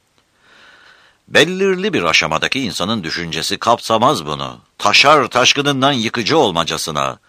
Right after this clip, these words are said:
Ama peygamberliği geride bırakmış Bedrettin gibi bir usta öylesine kavrar ki düşüncenin sınırlarını, insanlığın yararına işler bundan ötesi.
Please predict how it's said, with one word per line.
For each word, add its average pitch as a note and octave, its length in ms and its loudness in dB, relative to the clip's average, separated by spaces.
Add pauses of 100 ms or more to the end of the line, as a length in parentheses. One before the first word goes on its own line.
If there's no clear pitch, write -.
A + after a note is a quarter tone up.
(320)
Ama F3 200 6
peygamberliği F#2 840 2
geride E2+ 380 -2
bırakmış D#2+ 460 0
Bedrettin F#2 560 -4
gibi F2+ 220 -4
bir F2 120 -4
usta E2 480 -2 (240)
öylesine D3 600 2
kavrar B2 460 4
ki C3 120 -4
düşüncenin A#2 480 -4
sınırlarını, G#2 840 -2
insanlığın C3 640 -2
yararına B2 420 0
işler A2+ 480 0
bundan D#2+ 280 -4
ötesi. C#2 540 -8